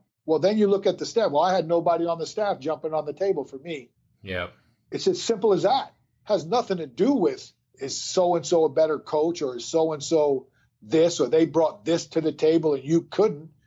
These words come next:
Speaker 1: A lot of it's gonna come down to, hey, this guy's good, this guy's good, but these two dudes work with him.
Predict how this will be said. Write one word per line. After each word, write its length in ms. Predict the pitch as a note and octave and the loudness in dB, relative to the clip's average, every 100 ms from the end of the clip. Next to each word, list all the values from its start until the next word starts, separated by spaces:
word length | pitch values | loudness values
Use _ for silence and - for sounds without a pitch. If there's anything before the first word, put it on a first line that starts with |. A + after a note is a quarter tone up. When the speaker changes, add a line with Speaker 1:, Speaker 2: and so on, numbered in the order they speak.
| _ | _
Speaker 1:
A 80 | C#3+ | -2
lot 280 | D#3 F#3 A#3 | 2 2 2
of 60 | |
it's 140 | G#3 G3+ | 2 0
gonna 180 | G3 | -2
come 280 | E3+ F#3+ F3 | -2 -4 -2
down 300 | F3 A3 B3 | -2 -2 -2
to, 220 | E3 D#3+ - _ _ | -2 -2 -6 _ _
hey, 180 | - G#3+ | 0 2
this 240 | D3 D#3+ | 2 -2
guy's 320 | - F3+ F3 C#3 | 0 0 2 2
good, 300 | F3 G3+ D#3 | 2 2 2
this 180 | F#3+ | -2
guy's 320 | - F3+ E3 B2+ | 0 2 2 2
good, 320 | E3 F3+ D#3 | 0 0 2
but 180 | D3 B2 | 0 0
these 200 | F3+ G#3 | -2 0
two 180 | F#3 | 0
dudes 260 | E3 D#3+ D#3+ | 4 4 4
work 260 | E3 A#3 - | 2 0 -2
with 140 | B2 | -4
him. 80 | - | -6